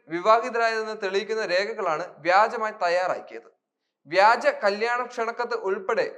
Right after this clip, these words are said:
പോലീസ് കണ്ടെടുക്കുകയും ചെയ്തു. കഴിഞ്ഞ ജൂലൈയിൽ തിരുവനന്തപുരത്തെ സ്വകാര്യ ആശുപത്രിയിലാണ് ഗർഭചിത്രം നടത്തിയതെന്നും തെളിയിക്കുന്ന ചികിത്സാ രേഖകളും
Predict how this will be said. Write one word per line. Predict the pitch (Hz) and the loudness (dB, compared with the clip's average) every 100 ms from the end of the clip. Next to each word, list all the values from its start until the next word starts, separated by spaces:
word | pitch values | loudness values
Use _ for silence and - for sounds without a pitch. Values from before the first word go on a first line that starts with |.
| - | -10
പോലീസ് | 170 196 226 - | -4 -4 -4 -4
കണ്ടെടുക്കുകയും | 170 190 202 147 123 117 - | -4 -4 -8 -10 -12 -16 -20
ചെയ്തു. | 110 - _ _ _ _ _ _ 190 | -20 -20 _ _ _ _ _ _ 4
കഴിഞ്ഞ | 214 269 294 285 - - 156 | 6 4 0 -2 -6 -20 -12
ജൂലൈയിൽ | 190 247 254 175 160 - | -6 -4 -2 -2 -4 -8
തിരുവനന്തപുരത്തെ | 196 226 254 262 254 262 | -4 -2 -2 -2 -4 -6
സ്വകാര്യ | 254 202 196 226 247 - | -6 -4 -2 0 0 2
ആശുപത്രിയിലാണ് | 196 196 233 233 226 175 143 190 - _ 151 | 0 0 -4 -2 -2 -2 -2 -6 -16 _ -4
ഗർഭചിത്രം | 196 233 277 240 214 214 - | 0 0 0 -6 -8 -10 -6
നടത്തിയതെന്നും | 151 175 190 226 175 151 202 - _ | -2 -2 -2 -2 -2 -6 -12 -18 _
തെളിയിക്കുന്ന | 180 196 214 220 220 - | -4 -2 -4 -6 -8 -10
ചികിത്സാ | - 190 208 240 | -8 -6 -4 -4
രേഖകളും | 233 220 196 160 | -4 -4 -6 -8